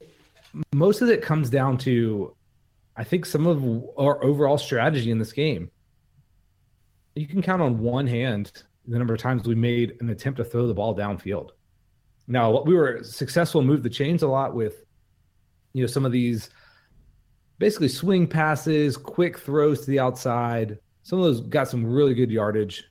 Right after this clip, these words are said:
moved the ball, ran the ball fairly well in the first half. But you have to execute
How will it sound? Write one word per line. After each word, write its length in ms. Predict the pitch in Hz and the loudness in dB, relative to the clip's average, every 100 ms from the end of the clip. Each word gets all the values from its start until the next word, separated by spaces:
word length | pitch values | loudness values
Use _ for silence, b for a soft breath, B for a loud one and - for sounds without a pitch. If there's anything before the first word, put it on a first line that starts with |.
| _ | _
moved 180 | 123 120 | -4 -2
the 60 | 110 | -2
ball, 520 | 107 101 98 - _ _ _ _ - | 0 0 -2 -6 _ _ _ _ -2
ran 220 | 147 220 | 2 2
the 60 | |
ball 480 | 131 101 101 123 - _ _ _ _ | 4 4 4 0 -6 _ _ _ _
fairly 440 | _ - 254 196 123 | _ 2 4 4 4
well 240 | 104 101 | 2 0
in 60 | 101 | -2
the 60 | |
first 280 | - 104 - | -2 -4 -2
half. 260 | 92 120 - - _ _ _ _ _ _ _ _ _ _ _ _ _ | -2 -2 -6 -16 _ _ _ _ _ _ _ _ _ _ _ _ _
But 120 | 156 | -4
you 80 | 170 | 2
have 160 | 208 202 | 2 0
to 200 | - 165 | -4 -4
execute 600 | - - - 131 117 | -4 -6 0 0 0